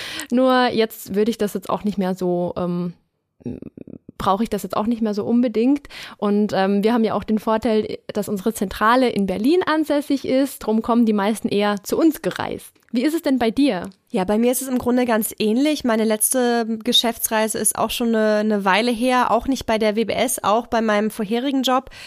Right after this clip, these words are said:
Speaker 2: Und bei uns ist es ja jetzt nicht so sehr an der Tagesordnung, immer von A nach B zu pendeln. Und damit sind wir natürlich nicht unbedingt repräsentativ für alle Unternehmen in Deutschland, denn bei vielen sind Geschäftsreisen ja schon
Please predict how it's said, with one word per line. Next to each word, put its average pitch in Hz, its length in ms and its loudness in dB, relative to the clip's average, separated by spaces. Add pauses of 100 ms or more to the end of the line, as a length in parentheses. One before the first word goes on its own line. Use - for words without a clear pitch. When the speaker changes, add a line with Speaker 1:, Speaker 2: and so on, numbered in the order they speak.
(240)
Speaker 2:
Und 233 220 2
bei 220 180 4
uns 262 420 2
ist - 240 0
es 226 120 -2
ja 214 80 4
jetzt 208 280 0
nicht 226 200 0
so 208 120 -2
sehr 190 240 0
an - 80 -2
der 185 120 -2
Tagesordnung, 180 680 -4
immer 190 220 -2
von 175 260 -4
A 196 160 -2
nach 190 140 -2
B 208 320 0 (240)
zu 233 160 -4
pendeln. 247 560 0 (400)
Und 220 680 0
damit 226 300 2
sind 262 140 -2
wir 247 80 0
natürlich 226 400 0
nicht 233 180 -2
unbedingt 254 500 2
repräsentativ 208 960 -2
für 202 360 0
alle 277 280 2
Unternehmen 190 560 0
in 190 120 -4
Deutschland, 208 600 -2
denn 190 300 2
bei 190 140 0
vielen 262 460 0
sind 226 380 0
Geschäftsreisen 202 680 -2
ja 196 140 -2
schon 247 400 -2